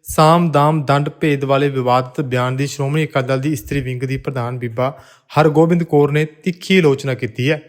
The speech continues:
ਇਸ ਦੇ ਨਾਲ ਹੀ ਉਹਨਾਂ ਨੇ ਪੰਜਾਬੀਆਂ ਨੂੰ ਵੀ ਆਮ ਆਦਮੀ ਪਾਰਟੀ ਦੀਆਂ ਵੰਡ ਪਾਓ ਨੀਤੀਆਂ ਤੋਂ ਜਾਗਰੂਕ ਰਹਿਣ ਦੀ ਅਪੀਲ ਕੀਤੀ ਹੈ। ਬੀਬੀ ਹਰਗੋਬਿੰਦ ਕੌਰ ਨੇ ਕਿਹਾ ਕਿ ਆਮ ਆਦਮੀ ਪਾਰਟੀ ਦੋ ਹਜ਼ਾਰ ਚੌਦਾਂ ਤੋਂ ਲੋਕਾਂ ਨੂੰ ਗੁੰਮਰਾਹ ਕਰ ਰਹੀ ਹੈ। ਦਿੱਲੀ ਦੇ ਲੋਕ ਪੰਜਾਬ ਨੂੰ ਰੱਜ ਕੇ ਲੁੱਟ ਰਹੇ ਨੇ।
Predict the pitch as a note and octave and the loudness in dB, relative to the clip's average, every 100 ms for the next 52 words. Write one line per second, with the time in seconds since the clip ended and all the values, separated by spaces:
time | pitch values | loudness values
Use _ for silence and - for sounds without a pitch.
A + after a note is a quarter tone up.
0 | _ - _ _ E3+ F3+ E3+ C#3+ D3+ E3 | _ -20 _ _ 0 2 4 4 2 2
1 | E3+ E3+ D#3+ E3 D3 C3+ B2+ C#3+ D#3 D#3 | 0 0 0 -2 0 0 0 0 0 0
2 | E3 D#3+ C3+ C3+ C3+ C#3+ C#3 B2+ B2 C3 | -2 -4 -4 -2 -4 -2 -2 -2 -2 -6
3 | C3+ C#3+ D3+ _ _ _ C#3 D3 D#3 D#3 | -4 -4 -6 _ _ _ 0 2 2 2
4 | D#3 D3 C3 C#3+ C3+ C#3+ B2+ A#2+ C#3+ C#3+ | 2 2 -2 -2 0 0 0 0 -2 -2
5 | C3+ C#3 B2+ D3 C3 B2 B2+ C3+ - C3+ | -2 -2 -4 -6 -4 -4 -4 -6 -6 -6
6 | D#3+ D#3+ C3+ C#3 E3+ F#3 - - - _ | -6 -6 -8 -2 0 0 -4 -18 -20 _
7 | - D3 D3 E3 E3+ F#3 E3+ - D#3+ D#3+ | -2 0 4 4 4 2 0 2 4 4
8 | D#3+ E3 E3 D3 D#3 D3+ E3 C#3 C#3 C#3+ | 4 0 2 2 2 0 0 2 0 -2
9 | C#3+ C3+ B2+ - C#3+ C3 B2+ C3+ C3+ C#3+ | 0 0 0 -4 -2 -2 -2 -2 -2 -2
10 | D3+ C#3 - C3 A#2 A2+ B2+ D3 C#3+ C3+ | -2 -2 -4 -6 -4 -2 0 2 2 0
11 | C#3 C#3+ D3+ B2 B2 B2+ B2+ B2+ C#3 C3+ | 2 0 0 -2 -2 -2 0 0 -2 -4
12 | C3 A#2+ B2 C3 B2 A#2 - C#3+ C3+ C3 | -6 -2 -2 -4 -4 -6 -6 -4 -4 -2
13 | C#3 C#3+ D#3 | 0 2 0